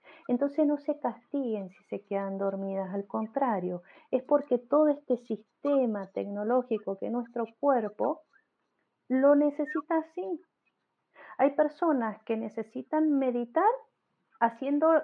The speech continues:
limpieza en la casa, lavando los platos, los trastes, pasando el trapo.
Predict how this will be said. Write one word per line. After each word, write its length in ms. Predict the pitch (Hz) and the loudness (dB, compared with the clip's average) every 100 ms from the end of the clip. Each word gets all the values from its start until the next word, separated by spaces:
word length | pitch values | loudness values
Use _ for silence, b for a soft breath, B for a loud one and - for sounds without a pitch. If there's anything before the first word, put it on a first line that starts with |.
| - | 0
limpieza 600 | 240 226 226 254 277 294 | -2 -2 -2 -2 0 -2
en 240 | 262 254 | -2 0
la 220 | 240 208 | 0 -2
casa, 480 | - 185 - - 190 | -2 -4 -4 -14 -8
lavando 480 | 214 214 226 233 214 | 0 2 4 2 0
los 160 | 202 185 - | -4 -6 -4
platos, 560 | 262 254 240 - 214 | 2 2 0 -4 -4
los 220 | 202 196 | -4 -6
trastes, 600 | - 240 240 - - 214 196 b b b | -6 -2 -2 -4 -12 -12 -12 b b b
pasando 520 | 202 196 220 220 214 | 0 2 -4 -2 2
el 160 | 202 202 | 2 2
trapo. 480 | - 240 220 - 196 | 0 2 2 -2 -8